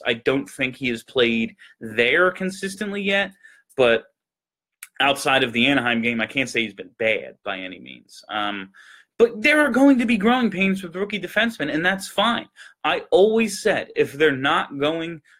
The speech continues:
i-, i-, if they're gonna lose, I want them to lose for a reason. I want it to be a loss to grow into something. I want Sanheim and Haig and Provorov and Moran as well to be learning,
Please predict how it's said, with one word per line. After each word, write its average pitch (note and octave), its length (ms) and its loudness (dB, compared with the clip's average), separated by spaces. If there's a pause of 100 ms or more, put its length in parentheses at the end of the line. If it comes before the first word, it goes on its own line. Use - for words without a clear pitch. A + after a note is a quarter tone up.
(160)
i-, D3 160 2
i-, - 160 -8
if F#3+ 160 0
they're F3 120 4
gonna G#3+ 260 2
lose, F#3+ 480 2
I C#3+ 80 -2
want F3+ 240 -2
them G3 160 -2
to F#3+ 60 0
lose D#3+ 400 -4
for - 320 -2
a C3 140 -2
reason. B2+ 520 0
I A2+ 80 0
want C3+ 220 0
it C#3 80 -6
to - 80 -16
be C3+ 140 -2
a B2 80 4
loss C#3+ 680 0 (260)
to C#3 120 -8
grow C#3+ 340 4
into D#3+ 260 0
something. - 440 -8 (340)
I B2+ 100 2
want C#3+ 240 0
Sanheim C#3 720 -2
and A2 100 -6
Haig C#3+ 460 0
and A2 100 -4
Provorov G#2+ 720 0 (420)
and A2+ 460 -2
Moran E3 500 0
as F3+ 140 -4
well F#3+ 360 2 (280)
to - 120 -8
be C#3 140 4
learning, C#3 640 2